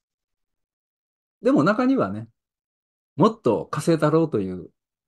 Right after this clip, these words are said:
のもいますよね。で、現地に頑張って稼ごうというのをね、ズレをっていうんですね。で、これね、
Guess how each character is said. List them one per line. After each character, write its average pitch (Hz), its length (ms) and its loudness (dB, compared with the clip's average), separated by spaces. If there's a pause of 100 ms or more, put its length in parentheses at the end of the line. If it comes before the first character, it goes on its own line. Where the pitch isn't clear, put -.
(520)
の 143 140 2
も 110 120 0
い 110 60 0
ま 107 120 -4
す - 120 -8
よ 95 120 -6
ね。 156 260 -4 (260)
で、 156 100 -2 (380)
現 180 300 2
地 131 80 -2
に 107 100 -2
頑 123 200 -2
張 123 100 0
っ - 120 -6
て 90 280 -8 (1000)
稼 - 240 -2
ご - 100 -6
う - 120 0
と 147 80 4
い 123 120 2
う 98 60 -2
の 95 120 -6
を 107 60 -10
ね、 147 160 0
ズ 113 240 -2
レ 123 100 2
を 143 120 4
っ 156 140 -4
て 98 100 -8
い 95 60 -8
う 92 80 -12
ん 92 120 -18
で - 120 -18
す - 120 -14
ね。 160 300 -2 (1120)
で、 - 100 -8 (120)
こ 285 100 4
れ 277 80 2
ね、 143 240 -2